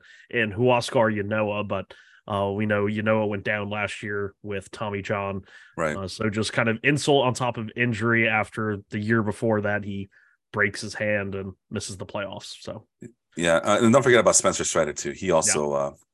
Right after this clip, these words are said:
Speaker 2: well, he was like DeGrom. He kinda came out of nowhere, right?
Speaker 1: Yep.
Speaker 2: And, uh, I remember, uh, la-, around this time last year, Austin and I were looking at the projections, and I think you were on that show as well. Like, "Hey, not that this guy is, we're not expecting big things from this guy, but keep your eye on Spencer Strider." And then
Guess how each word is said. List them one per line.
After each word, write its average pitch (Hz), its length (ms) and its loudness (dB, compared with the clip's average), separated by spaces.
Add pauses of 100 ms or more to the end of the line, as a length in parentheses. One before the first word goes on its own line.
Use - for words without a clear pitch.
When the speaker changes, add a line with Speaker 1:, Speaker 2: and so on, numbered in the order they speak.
(180)
Speaker 2:
well, 120 160 6
he 113 140 2
was 117 160 6
like 117 120 4
DeGrom. 113 340 4
He 90 80 0
kinda 98 180 0
came 98 160 0
out 90 100 6
of 82 60 0
nowhere, 87 300 2
right? 73 240 -4 (120)
Speaker 1:
Yep. 113 160 -4
Speaker 2:
And, - 180 -8 (600)
uh, 80 60 0
I 80 120 4
remember, 87 400 2
uh, 80 200 6
la-, 95 220 6
around 98 340 4
this 104 140 2
time 104 180 0
last 92 240 2
year, 113 260 2
Austin 95 300 2
and - 40 0
I - 60 -2
were 87 60 0
looking 92 160 -2
at 85 80 -4
the - 80 -6
projections, 85 560 -2
and 82 80 -2
I - 20 -2
think 87 220 -2
you 90 80 6
were 87 80 6
on 82 140 4
that 80 120 0
show 87 160 0
as 78 100 0
well. 98 180 4
Like, 92 160 0
"Hey, 110 260 4 (320)
not 139 160 4
that 135 120 2
this 120 180 6
guy 113 180 6
is, 95 360 0
we're 117 140 -4
not 123 180 2
expecting 92 360 -4
big 87 200 -2
things 90 160 -2
from 82 120 -10
this 82 100 -4
guy, 85 160 2
but 82 240 0
keep 185 220 0
your 113 180 8
eye 95 140 6
on 82 80 0
Spencer 90 380 0
Strider." 85 420 2
And 87 120 -6
then 95 220 -4